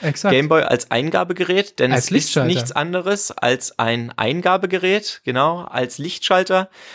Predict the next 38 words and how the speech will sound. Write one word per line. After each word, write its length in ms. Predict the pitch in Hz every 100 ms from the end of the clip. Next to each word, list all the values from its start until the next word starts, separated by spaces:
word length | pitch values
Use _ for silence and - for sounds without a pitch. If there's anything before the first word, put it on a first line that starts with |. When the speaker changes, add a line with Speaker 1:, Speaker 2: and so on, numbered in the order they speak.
| - -
Speaker 2:
Äh, 240 | 151 151
wir 160 | 147 175
haben 160 | 180 175
letztens 320 | 180 - 175
hier 420 | - 180 175 -
in, 540 | 143 151 151 147 147 -
ähm, 600 | 139 139 135 135 135 135
beim 160 | 135
Chaos-Treff 600 | 151 170 180 - 160 160 -
auch, 420 | - 135 139 -
äh, 360 | 131 127 127 -
an 140 | 127
I-O-T-Schaltern 960 | - 151 143 - - 240 - 113 120 113
gebastelt 680 | 113 117 123 - 185 220 - _ - - -
und, 480 | - 156 151 147 -
äh, 260 | 139 135
da 240 | 131 160 180
haben 240 | 180 170
wir 160 | 156 -
euch 360 | 143 156 - -
sogar 360 | 147 135 135
hier 220 | 127 175
jetzt 200 | 151 147
mal 180 | 123 120
live, 480 | 120 123 185 196 -
äh, 220 | 139 135
als 260 | - 120 -
Audio 520 | 156 190 123 120 139
ein 240 | - 120 123
kleines 380 | 131 131 135
Beispiel 420 | - 123 185 - 110
mitgebracht, 420 | 113 107 127 139
wie 80 | 127
sich 160 | 131
so 60 | 127
ein 80 | 117
Schalter 260 | 120 117
anhört. 480 | - 139 117 127 -